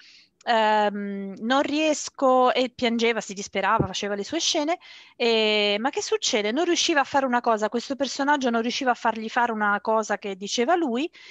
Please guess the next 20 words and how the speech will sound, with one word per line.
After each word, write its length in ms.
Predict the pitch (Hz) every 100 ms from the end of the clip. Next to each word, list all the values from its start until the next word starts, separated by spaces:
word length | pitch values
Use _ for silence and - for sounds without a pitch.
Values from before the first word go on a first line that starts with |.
| -
Il 220 | 294 381
padre 500 | - 277 208 214 359
ci 120 | 403 269
ha 60 |
infilato 920 | 220 226 269 254 233 196 - 320 381 -
un 320 | 233 226 220
programma 460 | 208 240 285 269 214
che 100 | 208
si 140 | -
chiama 220 | 226 214 208
Scratch, 720 | - 240 190 190 - 294 370 - _ _ _
che 160 | - 294
è 40 |
un 200 | 247 226
programma 360 | 208 233 262 277
di 100 | 233
program-, 360 | 233 220 214 220
una, 340 | 226 220 220 214
mm, 380 | 208 208 202 196 156 117
un'app, 400 | 220 247 226 -